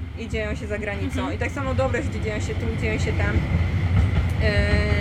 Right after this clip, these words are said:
Speaker 1: nie ma jednego miejsca, które nas uratuje. Jeżeli ja słyszę coś takiego, „Ojej,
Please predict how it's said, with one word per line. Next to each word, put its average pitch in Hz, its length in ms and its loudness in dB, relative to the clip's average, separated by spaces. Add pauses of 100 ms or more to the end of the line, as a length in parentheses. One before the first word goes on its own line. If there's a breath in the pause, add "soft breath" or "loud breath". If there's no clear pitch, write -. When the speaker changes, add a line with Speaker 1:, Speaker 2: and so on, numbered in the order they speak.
(300)
Speaker 1:
nie 294 100 6
ma 311 100 4
jednego 233 300 4
miejsca, 208 300 2
które 202 240 0
nas 190 160 -2 (100)
uratuje. 185 400 0
Jeżeli 208 220 0
ja 262 80 0
słyszę - 200 0
coś - 140 0
takiego, 240 340 -4 (480 loud breath)
„Ojej, 240 420 0